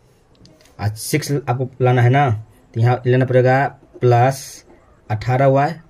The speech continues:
माइनस बारह वाई माइनस दो सौ सोलह। अठारह बारह से गुना करेंगे दो सौ सोलह हो जाएगा, अठारह में से बारह जाएगा, plus में सिक्स हो जाएगा,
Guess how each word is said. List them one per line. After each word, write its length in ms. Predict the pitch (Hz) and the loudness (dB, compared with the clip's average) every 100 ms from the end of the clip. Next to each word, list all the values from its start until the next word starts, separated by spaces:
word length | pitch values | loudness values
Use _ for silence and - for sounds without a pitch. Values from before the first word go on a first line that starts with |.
| 113 | -2
माइनस 600 | 117 113 107 101 - - _ _ _ _ _ _ - | 0 2 0 -2 -8 -20 _ _ _ _ _ _ -6
बारह 320 | 107 110 98 | 0 2 2
वाई 200 | 92 65 - - _ _ _ 110 | -4 -8 -14 -20 _ _ _ 0
माइनस 480 | 113 117 131 139 107 | 2 2 0 -2 -6
दो 260 | 104 120 123 | -2 -2 -2
सौ 260 | - 185 190 - - _ | 0 -2 -2 -16 -20 _
सोलह। 520 | - - 117 107 95 - - - - | -12 -2 2 2 0 -6 -20 -20 -6
अठारह 340 | 107 117 123 131 | -4 0 0 0
बारह 220 | 131 131 | 2 2
से 80 | 123 | 2
गुना 200 | 127 135 | 0 -2
करेंगे 200 | 135 127 | -2 -2
दो 60 | |
सौ 120 | 120 | 0
सोलह 200 | 117 139 | 0 2
हो 60 | 143 | 2
जाएगा, 320 | 143 143 156 - - - - | 2 2 0 -6 -16 -20 -8
अठारह 400 | 107 - 120 135 | -8 -2 0 2
में 60 | |
से 100 | 127 | 2
बारह 200 | 123 123 | 2 2
जाएगा, 180 | 127 127 | 2 0
plus 300 | 120 120 - | 0 -2 -2
में 60 | 156 | -8
सिक्स 640 | 147 - - - 123 - | -10 -20 -20 -6 -4 -2
हो 60 | 101 | -6
जाएगा, 300 | 95 90 | -6 -10